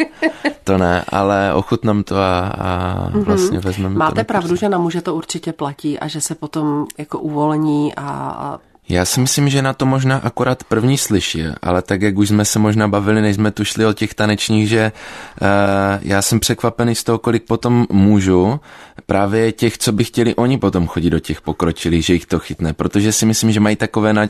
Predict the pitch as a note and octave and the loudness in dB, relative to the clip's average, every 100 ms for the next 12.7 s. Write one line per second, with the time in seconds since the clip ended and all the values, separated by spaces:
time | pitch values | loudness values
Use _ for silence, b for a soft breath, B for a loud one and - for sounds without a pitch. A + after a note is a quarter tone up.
0 | - G#2 G2+ - G#2+ G#2 - G2+ G2 G2+ | 0 -2 0 2 2 2 2 0 2 2
1 | G2+ G#2 G#2 B B - G#2 - G#2 G#2+ | 2 2 0 B B -2 0 2 2 2
2 | G#2+ G#2+ - A2 - G#2 G#2 G2 - - | 2 0 0 0 0 0 2 0 -2 0
3 | E2+ G#2+ B B - F#2 - G2+ F#2+ - | 2 2 B B 0 0 2 0 0 0
4 | F#2+ F#2+ - F#2 F#2+ - F#2 - F#2 F#2 | 0 2 0 2 0 0 -2 2 2 4
5 | F#2 F#2 F2+ F2 F2 F#2+ F2+ F2+ F2+ F#2 | 4 4 2 2 2 0 2 4 4 4
6 | F2 E2+ F#2 - B B - - G2 G2 | 4 2 2 -2 B B -6 -2 0 2
7 | G#2 - A2 G2+ G#2 - G#2+ G#2 - G#2+ | 0 0 0 2 0 2 2 2 2 2
8 | G#2+ - G#2+ A2 G2 F2 E2+ D#2+ G#2 D3 | 2 0 0 2 2 2 0 0 -2 -6
9 | B B - F2+ - G2+ G2+ G2+ G2 G#2 | B B -6 -4 2 4 6 4 4 2
10 | G#2 - G2+ A2 G2+ G2 G2+ G2+ G2+ G2 | 2 0 0 2 2 2 0 2 0 0
11 | G2 G2 F#2+ G2+ G2+ G2+ G2+ G2 F#2 G2+ | 0 0 2 0 0 0 0 0 -2 -2
12 | - A2 G2 F#2+ F#2+ A#2 F2+ | 0 -2 0 0 0 0 -2